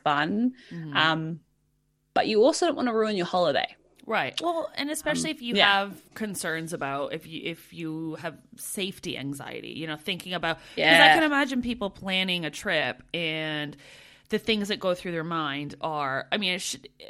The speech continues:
Speaker 2: I guess most people would think of this, but again, people that have anxiety, they're gonna think, like, "Oh my God, I'm going to have, you know, someone attack me or mug me, or
Speaker 1: Yes.
Speaker 2: there's gonna be a terrorist attack while I'm there," and they,
Speaker 1: Mm-hmm.
Speaker 2: and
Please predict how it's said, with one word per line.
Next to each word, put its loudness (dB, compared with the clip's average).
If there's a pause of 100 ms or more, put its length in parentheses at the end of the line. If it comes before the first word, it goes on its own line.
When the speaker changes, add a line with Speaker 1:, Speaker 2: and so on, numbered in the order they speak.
(280)
Speaker 2:
I -4
guess -4
most -4
people -10
would -8
think -10
of -14
this, -10
but -4
again, -6
people -8
that -6
have -6
anxiety, -2 (280)
they're 2
gonna -2
think, -10
like, -6
"Oh -2
my -2
God, 4
I'm -2
going 0
to -12
have, -8
you -10
know, -10
someone -10
attack -8
me -8
or -4
mug -4
me, -6
or 0
Speaker 1:
Yes. 6
Speaker 2:
there's 4
gonna 2
be 2
a 2
terrorist 2
attack 0
while 2
I'm -2
there," -4 (100)
and -2
they, 2 (160)
Speaker 1:
Mm-hmm. -2
Speaker 2:
and 2